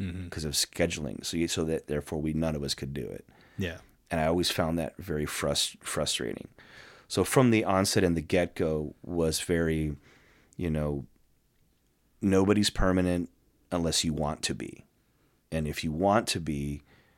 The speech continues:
Speaker 2: there's still gonna be some flexibility because I'm gonna wanna put this on the road.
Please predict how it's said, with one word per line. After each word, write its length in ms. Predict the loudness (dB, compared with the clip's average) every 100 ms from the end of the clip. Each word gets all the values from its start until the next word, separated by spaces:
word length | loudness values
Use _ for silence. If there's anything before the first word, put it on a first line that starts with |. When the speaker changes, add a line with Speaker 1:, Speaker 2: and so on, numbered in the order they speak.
| _ _ _ _ _ _ _ -20 -16 -4
Speaker 2:
there's 180 | 0 2
still 220 | 4 4
gonna 200 | 4 0
be 100 | -2
some 160 | -4
flexibility 600 | -2 -2 0 0 2 4 2
because 280 | -2 -6 -8 -6
I'm 200 | -4 -2
gonna 200 | 0 0
wanna 240 | -2 -2
put 180 | 0 0
this 180 | 0 -6
on 140 | -6
the 60 | -8
road. 320 | -6 -8 -10